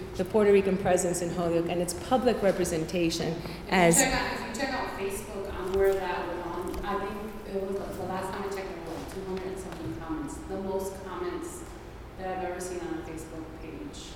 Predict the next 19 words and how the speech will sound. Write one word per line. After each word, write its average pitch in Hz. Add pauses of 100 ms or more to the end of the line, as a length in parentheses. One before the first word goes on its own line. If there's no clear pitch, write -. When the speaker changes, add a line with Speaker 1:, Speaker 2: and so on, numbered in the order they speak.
(100)
Speaker 1:
Mm-hmm. 151
Speaker 2:
about, 165 (400)
you -
know, - (160)
some 185
very 180
nasty, 170
some 185
very, 170 (720)
um, - (380)
some 170 (300)
trying 180
to 180
be 185
allies. 180 (1500)
I've 190
never 190
seen 190
s-, 185